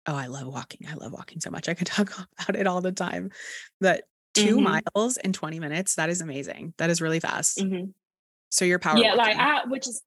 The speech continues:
Speaker 2: yes, like, I've always been a fast walker. Me and my grandma, like, everybody makes fun of us in our <laughs> family 'cause, like, you know, we walk so fast, um, and we're short. But, um, we just, well, I don't know, like, it's just a thing. Like, no matter how, what size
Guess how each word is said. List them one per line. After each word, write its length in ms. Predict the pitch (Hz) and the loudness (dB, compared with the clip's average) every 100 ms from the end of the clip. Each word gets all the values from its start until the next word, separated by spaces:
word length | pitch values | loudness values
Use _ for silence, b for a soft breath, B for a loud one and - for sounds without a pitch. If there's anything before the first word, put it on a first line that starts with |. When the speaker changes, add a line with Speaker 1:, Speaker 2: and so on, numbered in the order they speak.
| _ _ _ _ - | _ _ _ _ -6
Speaker 2:
yes, 360 | 226 240 214 - | 0 0 0 -2
like, 240 | 254 220 247 | 0 0 0
I've 220 | 349 359 | -2 0
always 400 | 214 214 226 208 | -2 -2 -2 -6
been 300 | 180 185 185 185 | -10 -10 -10 -14
a 60 | - - | -18 -8
fast 300 | 175 180 - | -8 -8 -8
walker. 340 | 175 170 185 | -8 -6 -8
Me 200 | 180 196 | -6 -4
and 80 | 180 | -4
my 140 | 170 | -4
grandma, 340 | 170 175 175 170 | 2 2 2 2
like, 320 | 175 170 - | 2 0 0
everybody 420 | 190 185 170 170 165 | 0 2 2 2 -2
makes 280 | 165 160 | -6 -8
fun 160 | - 165 | -8 -8
of 100 | 160 | -6
us 180 | 160 165 | -4 -2
in 80 | 160 | -2
our 180 | 160 | -2
<laughs> 0 | |
family 360 | 165 254 180 170 | -2 0 0 0
'cause, 140 | 175 | 0
like, 180 | 165 160 | 2 0
you 80 | 175 | 0
know, 120 | 165 | 2
we 100 | 165 | 2
walk 300 | 160 160 165 | 4 2 2
so 180 | 175 170 | 0 0
fast, 380 | 185 180 175 - B B B - | -2 -4 -6 -12 B B B 0
um, 140 | 214 180 | 2 4
and 120 | 202 | 4
we're 100 | 165 | 6
short. 540 | - 220 208 135 - - _ _ _ - | 6 6 4 2 -6 -14 _ _ _ 0
But, 320 | 202 190 175 | 4 4 6
um, 380 | 185 175 165 175 | 4 4 2 0
we 100 | 196 | 0
just, 280 | 185 - 165 | 0 0 -2
well, 100 | 160 | -2
I 120 | 165 | -2
don't 100 | 175 | 0
know, 280 | 175 170 165 | 2 0 0
like, 140 | 165 165 | -4 -4
it's 140 | 165 | -6
just 160 | 165 160 | -6 -8
a 60 | |
thing. 380 | 147 170 165 160 | -4 -2 -2 -4
Like, 220 | 165 165 | -2 0
no 160 | 180 190 | 2 4
matter 300 | 190 185 170 | 4 4 2
how, 300 | 165 180 180 | 2 2 2
what 340 | 170 175 214 | 0 -2 0
size 400 | 208 196 180 175 | 0 0 0 -2